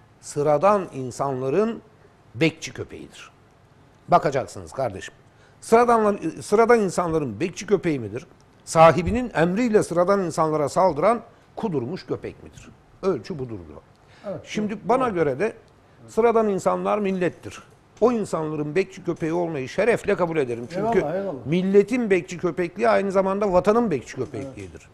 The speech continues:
Speaker 1: Bekçilikse eyvallah.
Speaker 2: Ya köpek, köpek asil bir yaratıktır. İnsan, bak sevgili abi, insanoğlu bugün bu aşamaya geldiyse bunda köpeklerin çok ciddi katkısı vardır.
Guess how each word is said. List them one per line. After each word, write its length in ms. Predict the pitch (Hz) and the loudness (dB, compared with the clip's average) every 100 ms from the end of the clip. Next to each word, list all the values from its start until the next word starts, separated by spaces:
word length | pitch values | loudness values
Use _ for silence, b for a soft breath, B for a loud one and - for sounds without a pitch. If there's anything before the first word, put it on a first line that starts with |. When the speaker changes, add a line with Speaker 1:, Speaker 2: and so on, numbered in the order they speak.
| - | 0
Speaker 1:
Bekçilikse 680 | 285 - 214 226 - 214 - - | 0 0 -8 -6 -2 -4 -2 0
eyvallah. 420 | 214 139 87 92 - - - | 0 0 -4 -4 -2 -2 -6
Speaker 2:
Ya 220 | 151 226 | -2 -2
köpek, 360 | 220 240 247 254 196 - - - | 0 -2 -2 -4 -6 -16 -20 -8
köpek 320 | 214 240 233 | -6 -6 -2
asil 340 | 214 - 269 | -4 -4 -6
bir 60 | 269 | -2
yaratıktır. 560 | 247 220 - - 180 165 - - - - | -2 -2 -8 -12 -12 -12 -18 -20 -20 -16
İnsan, 380 | 196 226 - 262 - 165 | -8 -8 -4 -6 -6 -8
bak 120 | 214 - | -8 -10
sevgili 380 | - 202 220 277 | -10 -8 -6 -4
abi, 140 | 285 175 147 - _ - _ _ - | -4 -4 -12 -20 _ -20 _ _ -8
insanoğlu 680 | 226 233 277 277 262 226 | -8 -2 -2 2 0 0
bugün 300 | 233 233 240 | -4 -4 -2
bu 100 | 226 | 0
aşamaya 380 | 254 208 233 240 | -2 -2 -4 -2
geldiyse 640 | 226 247 240 285 - 220 160 165 | -2 -2 -2 -6 -2 -4 -4 -6
bunda 260 | 220 233 214 | -4 -2 -2
köpeklerin 600 | 208 220 226 226 226 220 | -4 -2 -4 -2 -4 -4
çok 240 | 269 277 | -6 -8
ciddi 360 | 196 - 240 202 | -14 -12 -12 -6
katkısı 420 | 208 208 196 208 | -8 -8 -10 -6
vardır. 320 | 190 151 151 | -6 -8 -14